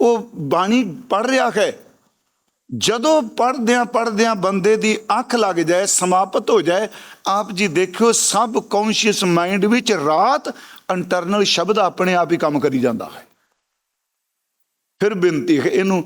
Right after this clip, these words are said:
ਜਿਹੜੇ ਕਰਦੇ ਨੇ ਤਜਰਬਾ, ਉਹਨਾਂ ਵਾਸਤੇ ਬੜਾ ਸੌਖਾ ਹੈ ਜੀ। ਰਾਤ ਨੂੰ ਸੌਣ ਲੱਗਿਆਂ ਅਸੀਂ ਜਦੋਂ ਸ਼ਬਦ ਪੜ੍ਹ ਕੇ ਸੌਂਦੇ ਹਾਂ, ਕੋਈ ਚੀਜ਼ ਆਪਾਂ ਦੋ ਚਾਰ ਮਿੰਟ ਬੋਲ ਕੇ ਸੁੱਤੇ, "ਵਾਹਿਗੁਰੂ, ਵਾਹਿਗੁਰੂ," ਪਰ ਗੁਰਮੁਖੋ ਦੋ ਚਾਰ ਮਿੰਟ ਬਾਅਦ ਜ਼ਮੀਨ, ਜ਼ਬਾਨ ਬੰਦ ਹੋ ਗਈ।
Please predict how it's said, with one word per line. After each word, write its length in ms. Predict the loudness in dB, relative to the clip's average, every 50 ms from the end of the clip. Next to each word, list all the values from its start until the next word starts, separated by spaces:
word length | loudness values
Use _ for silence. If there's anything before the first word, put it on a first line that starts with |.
| -6 -14 -10 -2
ਜਿਹੜੇ 240 | 0 0 0 0 0
ਕਰਦੇ 400 | -2 -2 -2 -2 0 0 2 2
ਨੇ 120 | 2 0
ਤਜਰਬਾ, 400 | 0 0 0 0 2 2 2 2
ਉਹਨਾਂ 260 | 2 2 2 0 0
ਵਾਸਤੇ 320 | 2 0 0 0 -2 -2 -2
ਬੜਾ 240 | -2 0 0 0 0
ਸੌਖਾ 360 | 0 0 -2 -2 -2 -4 -4
ਹੈ 40 | -4
ਜੀ। 220 | -4 -6 -8 -8 -10 -14 -20 -20 _ _ _ _ _ _ _ _ _ _ _ _ -4 0
ਰਾਤ 320 | 0 0 0 -2 0 0
ਨੂੰ 140 | 0 0 2
ਸੌਣ 420 | 0 0 0 2 2 2 2 2
ਲੱਗਿਆਂ 480 | 2 0 0 0 0 0 2 0 -2 -2 -6 -12 _ _ _ _ _ _ _ _ _ _ _ _ _ _ _ _ _ _ _ -6
ਅਸੀਂ 260 | -4 0 0 0 2
ਜਦੋਂ 200 | 2 2 2 2
ਸ਼ਬਦ 340 | 2 2 0 0 0 0 -2
ਪੜ੍ਹ 240 | 0 -2 -2 -2 -2
ਕੇ 140 | -2 -2 -2
ਸੌਂਦੇ 320 | 0 2 2 4 4 2
ਹਾਂ, 60 | 2
ਕੋਈ 240 | 0 0 0 0 0
ਚੀਜ਼ 320 | 0 0 0 0 0 -2 -8 -12 -18 -20 -20 -20 _ _ _ _ _ _ _ _ _
ਆਪਾਂ 280 | -4 -4 -2 -2 -4 -4
ਦੋ 300 | -2 -2 0 2 2 2
ਚਾਰ 280 | 2 0 0 2 2 2
ਮਿੰਟ 180 | 2 2 2
ਬੋਲ 300 | 2 2 2 2 2 0
ਕੇ 120 | 0 -2 -2
ਸੁੱਤੇ, 340 | -2 -2 -4 0 0 0
"ਵਾਹਿਗੁਰੂ, 440 | 2 2 0 0 0 0 2 2 4
ਵਾਹਿਗੁਰੂ," 420 | 4 2 2 2 2 2 2 0 -4 -14 -20 -14 _
ਪਰ 120 | -4 -4
ਗੁਰਮੁਖੋ 480 | -2 0 0 0 0 0 0 0 -2 -2
ਦੋ 460 | -2 -6 -4 0 2 2 4 2 0
ਚਾਰ 340 | 0 0 -2 0 0 0 2
ਮਿੰਟ 260 | 2 2 2 2 0
ਬਾਅਦ 280 | 0 0 0 0 0 -2
ਜ਼ਮੀਨ, 580 | -4 -4 -2 0 2 2 2 0 -2 -6 -10
ਜ਼ਬਾਨ 480 | -6 -4 -4 -2 0 2 2 2 2 0
ਬੰਦ 300 | 0 0 0 0 2 2
ਹੋ 120 | 2 2
ਗਈ। 260 | 2 2 0 0 -2